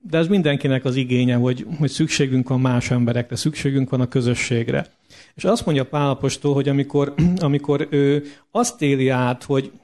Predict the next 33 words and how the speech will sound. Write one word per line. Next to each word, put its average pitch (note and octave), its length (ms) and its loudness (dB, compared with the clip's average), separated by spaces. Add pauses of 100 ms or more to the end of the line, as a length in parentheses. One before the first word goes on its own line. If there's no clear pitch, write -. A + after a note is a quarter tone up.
hogy C#3+ 120 -6
nem A#3 260 2
volt E3 200 2
nyugalma D3 520 0
a C3+ 40 0
lelke, C#3 340 0
nem A#3+ 120 0
tudott D3+ 180 -2
megnyugodni C#3+ 580 0
a B2+ 80 2
lelke, C3 640 0 (320)
mert C#3+ 220 -8
nem F#3 220 0
találkozhatott C3+ 800 -2
azzal C#3+ 280 0
a C3+ 60 2
valakivel, B2+ 560 0
aki B2+ 220 -4
egyébként B2+ 520 -4
egy B2+ 120 -8
jó B2 200 -2
barát, B2+ 440 -2
munkatárs, B2+ 580 -2
testvér, B2+ 500 -2
tehát C#3 220 -2
aki, D#3 320 -2
akivel D3+ 420 -2
megoszthatja D3 680 -2
az A#2+ 100 -4
életét, C3+ 460 0
vagy C3 120 -6
együtt B2 220 -2
dolgoznak. C3 640 -2